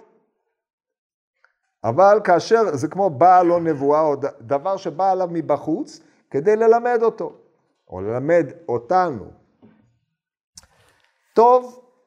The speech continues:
אבל אם אדם יישן שבעים שנה, כמו שהוא יעיר אותו, ויגידו לו, "תשמע, אתה מפריע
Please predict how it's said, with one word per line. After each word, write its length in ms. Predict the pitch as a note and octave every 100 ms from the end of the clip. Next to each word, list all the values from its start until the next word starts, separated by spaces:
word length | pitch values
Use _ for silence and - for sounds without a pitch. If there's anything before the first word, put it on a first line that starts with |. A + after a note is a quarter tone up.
| -
אבל 240 | B2 D3
אם 80 | E3+
אדם 340 | D3+ F3 F#3+
יישן 400 | D#3+ B2+ E3 F3+
שבעים 380 | E3+ C3 B2+ D#3
שנה, 380 | B2+ B2+ B2+ C#3
כמו 240 | C3+ C3
שהוא 160 | B2+ A2
יעיר 300 | G#2+ A2 D3
אותו, 380 | A2 G2 F#2 F#2
ויגידו 340 | G2 G#2 A#2
לו, 120 | A2 G#2+
"תשמע, 260 | A2 C3+ C3
אתה 120 | A2
מפריע 340 | G#2 - B2+